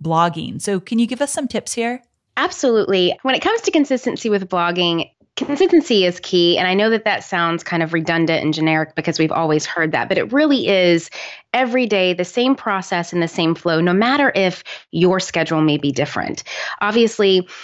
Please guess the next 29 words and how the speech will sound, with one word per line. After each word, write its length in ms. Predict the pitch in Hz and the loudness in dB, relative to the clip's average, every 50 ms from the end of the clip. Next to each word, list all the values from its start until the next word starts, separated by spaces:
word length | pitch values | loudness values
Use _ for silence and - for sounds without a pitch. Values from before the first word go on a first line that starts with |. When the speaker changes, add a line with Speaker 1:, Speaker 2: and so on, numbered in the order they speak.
| - - - - | -20 -14 -8 -4
Speaker 2:
every 260 | 202 208 220 240 233 | -4 -2 0 0 -2
priority 520 | 220 - 220 202 190 - 196 190 185 185 185 | -2 -2 -2 -2 0 0 0 0 0 2 2
needs 240 | 175 170 165 - | 2 0 0 -2
to 80 | - 175 | -4 -6
be 140 | 170 165 160 | -4 -4 -6
scheduled 520 | - - - 190 175 175 - 165 165 160 | -6 -4 -2 -2 -2 0 -2 -2 -4 -4
by 220 | - 196 226 269 247 | -4 -2 -2 0 0
that 160 | 220 175 - | 0 -2 -2
level 220 | 170 156 151 156 | -2 -2 -2 -4
of 100 | 151 156 | -4 -2
importance, 540 | 151 156 - - 156 - - 156 151 151 - | -4 -4 -4 -4 -4 -2 0 -2 -2 -2 -2
as 200 | - 175 170 180 | -4 -4 -2 -2
well 220 | 180 214 226 247 | -2 0 0 0
as 100 | 226 214 | -2 -2
how 180 | - - 185 170 | -4 -4 -6 -4
long 340 | 165 170 165 160 160 160 - | -2 -2 -2 -2 -2 -2 -4
it's 140 | 160 - - | -6 -6 -4
going 200 | - 160 156 156 | -2 -2 -2 -2
to 100 | 160 156 | -2 -4
take 280 | - - 156 147 - - | -6 -6 -6 -6 -6 -6
you 80 | 151 | -6
to 160 | 147 - 143 | -6 -6 -4
complete. 640 | - 147 147 143 - - 165 156 - - - - - | -2 -2 -2 -2 -2 0 0 0 0 0 -4 -6 -4
So 400 | - - 196 185 180 175 175 - - - - - - - - | -2 0 0 2 2 0 0 -2 -8 -14 -14 -14 -14 -8 -2
when 160 | 202 214 208 | 0 0 0
it 140 | 175 - - | 0 0 -2
comes 260 | - 330 370 392 - | 0 0 0 0 0
to 80 | - 277 | 0 0
consistency, 1000 | - 220 - - 208 196 - - 190 - - - - 180 170 165 165 170 - | 0 0 0 2 0 -2 0 -2 -4 -4 -2 -2 0 2 2 2 2 0 -4